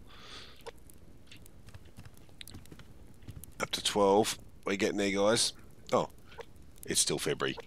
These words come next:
Darn it. Which means we have another storm coming at some point too. Double darn it. All right, so what else can we do? Anything? We got, we got plenty of... So I've got health kits. If, if my health goes down, like,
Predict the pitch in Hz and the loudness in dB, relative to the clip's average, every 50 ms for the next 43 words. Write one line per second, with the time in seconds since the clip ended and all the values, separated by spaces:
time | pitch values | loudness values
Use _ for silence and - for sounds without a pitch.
0 | - - - - 69 76 80 80 - - - - - - - - - - - - | -14 -4 2 4 6 6 6 4 2 0 -6 -16 -18 -18 -18 -18 -18 -18 -18 -18
1 | - - - - - - - - - - - - - - - - - - 76 78 | -18 -18 -18 -18 -18 -18 -18 -16 -16 -18 -18 -18 -12 -8 -4 -2 0 0 2 0
2 | 76 73 71 73 78 73 71 73 71 73 76 - - 85 78 78 78 - - 80 | 0 0 0 2 2 2 2 2 4 6 6 6 6 4 2 0 -2 -2 -2 0
3 | 76 78 76 78 - - - - 80 76 - 87 87 78 - - - - - 82 | 0 0 0 -2 0 0 0 0 0 -2 -2 -4 -4 0 0 0 2 2 0 -2
4 | - - - - - - - - - - - - - - - - - - - - | -4 -8 -14 -20 -20 -18 -20 -18 -18 -18 -18 -18 -18 -18 -18 -18 -18 -18 -18 -18
5 | - - - - - - - - - - - - - - - 71 76 78 80 80 | -18 -18 -18 -18 -18 -18 -20 -20 -18 -18 -18 -18 -18 -6 0 2 2 2 2 0
6 | 78 - 71 69 69 71 71 - - - - - - - - - - - - - | 0 2 4 4 4 4 2 0 -4 -10 -14 -14 -16 -16 -16 -16 -16 -16 -14 -14
7 | - - - - - - - - - - - - - - - - - - - - | -12 -12 -14 -14 -16 -16 -18 -18 -18 -18 -18 -18 -18 -18 -18 -18 -18 -18 -18 -18
8 | - - - - - - - - - - - - - - - 90 78 - - - | -18 -18 -18 -18 -16 -10 -6 -4 -4 -4 0 4 6 6 6 4 0 -4 -4 -2
9 | 127 131 - - - - 110 98 85 80 92 90 80 80 85 87 85 78 82 92 | -2 0 2 2 2 2 0 -2 -2 -2 -2 -2 0 0 0 0 -2 0 2 4
10 | 135 - - - - 101 98 95 - - - 123 131 117 107 - - - - 107 | 4 4 4 2 -2 0 0 0 0 0 2 2 4 4 2 2 2 4 4 6
11 | 117 151 151 117 127 101 - - 92 - - 107 110 - 82 - - 180 196 214 | 6 6 8 8 8 8 6 4 0 0 2 0 0 0 0 0 0 0 2 4
12 | 127 110 - - 95 80 78 - 87 80 69 67 65 65 - - - - - - | 2 2 4 4 4 4 4 4 4 4 4 2 0 -2 -6 -12 -16 -16 -18 -18
13 | - - - - - - - - - - - - - - - 107 107 104 - - | -18 -18 -18 -18 -18 -18 -18 -16 -16 -16 -16 -16 -14 -2 0 2 2 2 0 -2